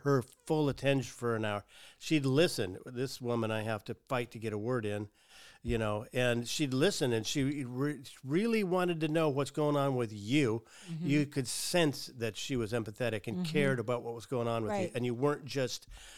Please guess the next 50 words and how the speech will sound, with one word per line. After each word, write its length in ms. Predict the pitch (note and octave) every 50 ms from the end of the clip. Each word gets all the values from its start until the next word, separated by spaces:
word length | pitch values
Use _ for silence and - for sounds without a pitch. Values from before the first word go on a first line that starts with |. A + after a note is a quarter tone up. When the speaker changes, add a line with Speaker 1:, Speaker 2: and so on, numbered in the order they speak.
| - - -
Speaker 1:
um, 340 | C#3+ B2 A#2 A2+ A2 A2 C3 - -
one 280 | A#2+ A#2 C3+ C#3 C3+ C3
more 220 | C3 B2+ B2 A#2+
paycheck, 580 | - - C#3+ B2+ A#2+ - - B2+ G#2+ G2 - -
turn 240 | - C#3+ C#3 C#3
and 140 | C3+ C3 A#2+
burn, 180 | B2+ B2+ B2+ B2
let's 160 | B2 A#2+ -
get 160 | - C#3+ -
the 60 | -
next 260 | B2+ C3 A#2+ - - -
ones 220 | C3 A#2+ A2+ A#2
in 120 | C3 C3
here, 80 | B2 -
Speaker 2:
Right. 220 | - - - - - - - - - - - - - -
Speaker 1:
like 240 | B2 A#2+ A2 G2+
I 100 | A#2 A2
get 240 | G#2 G#2+ A#2 A#2 -
with 120 | - G#2 -
this 200 | A#2 G2+ - C3+
other 240 | B2 A#2 A2 G#2+
place. 480 | - - A2 G#2 G2+ G2+ G2 - - - - - - - - - - _
And 340 | C#3+ B2+ B2 B2 A#2+ A#2+ A2
she 160 | - - G3
was 100 | G#3+ F3+
two 200 | - - B3 A#3
hundred 200 | D#3 B2 G#2+ G2+
dollars 360 | F#2+ F#2+ F#2 F#2+ F#2+ F#2+ F#2 -
for 200 | - A#2+ A2 G#2
an 60 | G#2
hour, 280 | G#2 G2+ G2 G2+ A2+ B2
and 100 | A#2+ A#2
I 60 | A#2
thought, 220 | G#2 A#2+ A#2+ G#2
"Wow, 260 | - - C3 C3 G#2 F#2+
that's 140 | A2 C3 -
a 60 | -
lot," 320 | A2 A#2+ C#3+ C#3 A#2 A2 A2
but, 160 | A2+ A#2 B2 B2 A#2
you 80 | A#2 B2
know, 240 | C3 C3+ C3+ C3+ C3+ - - _ _ _ _ _ _ _
sh-, 100 | - - -
and 180 | C#3+ C#3 C#3+
then 140 | D3 D3 C#3+
she 200 | C3+ - - E3
would 120 | D#3 D3+ E3
only 180 | D#3+ D#3 D3 C#3
do 160 | D#3+ A3+ F#3+
that 180 | C3+ A2 G#2+ G#2+
once 460 | A2+ A#2+ A#2 G#2+ - - - -